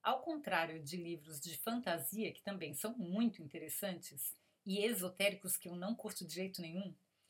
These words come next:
esses levam em consideração e com muita seriedade as leis da física, química e biologia na construção da história. Nesse aspecto,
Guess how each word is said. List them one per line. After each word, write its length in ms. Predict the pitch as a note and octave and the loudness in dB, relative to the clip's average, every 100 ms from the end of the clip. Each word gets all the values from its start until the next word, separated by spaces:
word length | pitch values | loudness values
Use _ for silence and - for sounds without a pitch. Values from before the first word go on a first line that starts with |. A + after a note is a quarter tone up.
| _ _ _ | _ _ _
esses 520 | A3+ C#4+ C#4+ G3 F#3 | 0 2 0 0 0
levam 440 | F#3+ G#3 A#3 A3+ A3+ | 6 6 8 4 0
em 60 | |
consideração 920 | A3 G#3+ F#3+ F#3+ F3+ E3 - G#3 A3+ | 0 -4 -2 -2 0 0 0 0 -2
e 120 | G#3+ G3 | -4 -6
com 180 | G#3 | -8
muita 420 | G3 G3+ C4 E4+ E4 | -4 0 0 0 -2
seriedade 800 | - G#3+ F#3+ D#3+ D3+ F#3 F#3 - | -2 -2 -2 2 2 2 -2 -2
as 200 | G#3 G3 | 0 0
leis 380 | F3 D#3+ E3 D#3+ | -2 -4 -6 2
da 160 | G3+ A3+ | 4 4
física, 720 | - G3+ G3+ G3+ A#3+ C#4 C4+ | 0 -6 -4 -4 -2 -4 -4
química 400 | - F#3+ G#3 G#3+ | -4 -6 -2 -2
e 100 | G3+ | -2
biologia 640 | F#3+ F#3+ F3 E3+ E3+ G#3+ | 0 0 0 -2 -2 -2
na 180 | G#3 G3+ | -2 -6
construção 800 | - A3 C#4 - A3+ - - G3+ | -4 -4 -2 -4 -2 -2 -2 0
da 100 | G#3 | -2
história. 640 | A3+ - F3+ D3 C#3 C#3 - _ _ _ _ _ _ | 0 0 0 -2 -2 -6 -14 _ _ _ _ _ _
Nesse 360 | G#3 E4 - - | 2 2 2 -2
aspecto, 680 | - - F#3 F3+ - C#3+ | -4 2 2 2 -8 -16